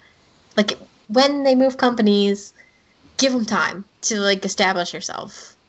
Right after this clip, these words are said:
in this company as your own people. The same way as if Renee jumped ship, I'd want her to establish herself and not be like, "Oh, that's, that's Dean Ambrose's wife," you know?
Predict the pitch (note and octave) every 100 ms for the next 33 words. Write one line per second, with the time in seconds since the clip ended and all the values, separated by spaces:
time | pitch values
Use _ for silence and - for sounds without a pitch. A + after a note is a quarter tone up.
0 | _ _ - G#3 G3 G3 F3 D#3+ F3 D3
1 | - B2 E3+ - - F3 F3+ F3 - G2
2 | - G3+ - C#4 C#4+ C4+ C#4 C#4+ C4 A#3+
3 | A3+ G#3+ G3+ G3 G3 G#3+ A3 C4 B3+ -
4 | - _ - G#3+ B3+ B3 B3 C4+ G#3 -
5 | A#2 - - F#3 D3+ - F#3 F#2+ F#3+ F#3+
6 | - - A3 G#3+ G3 G3 G3 - - -
7 | _ _ _ _ - G3 F#3+ - - _
8 | _ _ _ _ - F3+ E3+ G3 F#3 -
9 | - - - - _ _ - - G#3